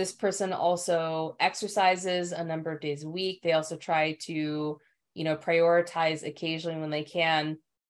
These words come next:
travel, getting, uh, getting away from work. And the stakes that are for this person's job and the caliber of clients they deal with that are extraordinarily unforgiving is absolutely mind-boggling.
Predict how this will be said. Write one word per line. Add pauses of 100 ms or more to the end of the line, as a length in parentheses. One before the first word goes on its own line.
(100)
travel,
getting,
uh,
getting
away
from
work. (420)
And
the
stakes
that
are
for
this
person's
job
and
the
caliber
of
clients
they
deal
with
that
are
extraordinarily
unforgiving (680)
is
absolutely
mind-boggling.